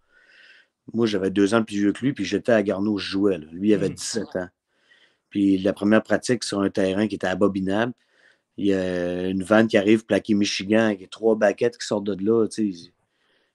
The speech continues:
Speaker 1: il était pas intéressé par moi et par personne d'autre. Il venait voir Pierre-Luc. Ça, je te parle de mille, euh, de printemps deux mille. Ça fait vingt-quatre ans de ça, là. Il était déjà là, il savait très bien c'était qui. Mais Laval l'avait déjà, il avait déjà dit, tu sais, « Fais,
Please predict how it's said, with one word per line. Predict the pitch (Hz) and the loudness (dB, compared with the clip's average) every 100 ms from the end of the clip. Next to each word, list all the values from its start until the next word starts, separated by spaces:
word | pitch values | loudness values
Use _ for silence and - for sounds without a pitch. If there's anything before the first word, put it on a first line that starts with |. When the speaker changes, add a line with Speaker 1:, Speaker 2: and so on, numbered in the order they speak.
| - | -18
Speaker 1:
il | |
était | - 90 | -8 0
pas | 113 | 2
intéressé | 110 101 104 117 | 4 2 0 2
par | 117 101 | 2 4
moi | 110 | 4
et | 120 | 2
par | 107 - | -2 -2
personne | 104 - 98 | -4 -2 0
d'autre. | 117 120 | 0 0
Il | 98 | 0
venait | 101 | 4
voir | 107 - | 4 4
Pierre-Luc. | 113 113 101 110 113 - - _ _ - - _ _ | 4 4 6 4 2 -2 -20 _ _ -20 -20 _ _
Ça, | - 117 | -6 -6
je | - | -4
te | |
parle | 101 113 110 104 | -2 2 2 4
de | 98 | 2
mille, | 101 110 107 110 - 107 | 2 4 4 2 -2 -4
euh, | 98 | -2
de | 98 98 98 95 95 95 - | 0 2 2 2 0 -2 -2
printemps | 104 107 127 123 | 2 4 4 4
deux | 107 117 110 | 6 6 6
mille. | 123 113 85 _ _ _ _ _ _ _ _ | 6 4 0 _ _ _ _ _ _ _ _
Ça | - 107 | -12 -6
fait | 113 | -2
vingt-quatre | 110 110 107 | 0 -2 -2
ans | 127 | -2
de | 113 | -2
ça, | 101 117 | -4 -6
là. | 95 80 _ - | -6 -10 _ -14
Il | |
était | 101 107 | -8 -6
déjà | 101 104 | 0 2
là, | 147 120 | 4 4
il | |
savait | - 101 107 | 0 -8 -6
très | 107 | -4
bien | 120 | -4
c'était | - 101 | -4 -6
qui. | 165 180 _ _ _ _ _ - - _ _ | -6 -8 _ _ _ _ _ -20 -20 _ _
Mais | 104 104 104 101 101 | 2 4 6 4 4
Laval | 107 107 107 139 127 107 | 4 4 6 4 2 -2
l'avait | 107 104 | -6 -8
déjà, | 95 117 113 104 _ - | -8 -6 -6 -8 _ -14
il | 113 | -10
avait | 107 | -8
déjà | 104 | -6
dit, | 101 127 113 | -8 -8 -8
tu | 120 107 | -6 -6
sais, « | 95 | -8
Fais, | 104 | -12